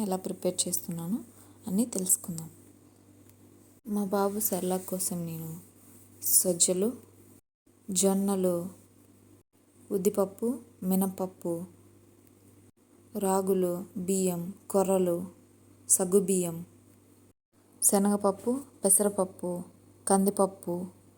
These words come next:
ఇంకా బాదం పప్పు, ఇవన్నీ తీసుకొని బాగా కడిగి ఇలా ఎండలో పెట్టుకోవాలి. బాగా ఎండిన తర్వాత ఈ సెర్లాక్ ఎలా ప్రిపేర్ చేసుకోవాలి,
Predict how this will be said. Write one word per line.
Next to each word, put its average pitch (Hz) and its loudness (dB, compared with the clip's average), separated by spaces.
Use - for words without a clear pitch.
ఇంకా 202 2
బాదం 180 4
పప్పు, 170 -4
ఇవన్నీ 190 4
తీసుకొని 190 0
బాగా 190 4
కడిగి 175 2
ఇలా 202 8
ఎండలో 180 2
పెట్టుకోవాలి. 175 -2
బాగా 233 6
ఎండిన 196 4
తర్వాత 165 -2
ఈ 214 0
సెర్లాక్ 214 0
ఎలా 190 0
ప్రిపేర్ 185 0
చేసుకోవాలి, 165 -2